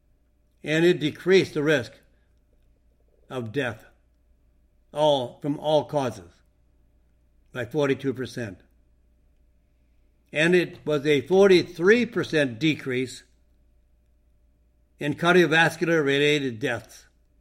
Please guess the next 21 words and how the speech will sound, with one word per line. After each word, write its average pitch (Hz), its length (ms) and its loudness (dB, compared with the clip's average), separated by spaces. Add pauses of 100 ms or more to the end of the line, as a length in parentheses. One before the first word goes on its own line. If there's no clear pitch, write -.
(960)
from 135 180 -6
those 139 220 0
that 135 140 -2
had 127 340 -4 (180)
heart 147 200 -2
attacks 127 340 -6
or 117 100 -8
strokes 135 500 -6
or 117 300 -10 (460)
vascular 139 500 -4
conditions. 117 640 -8 (1120)
And 165 280 0
fifty-eight 208 800 4
percent 135 540 -6 (1600)
of 151 320 0
patients 139 600 0 (580)
experienced 175 600 2
improvements 202 680 6
in 151 120 -4
their 143 140 -4
heart 170 320 0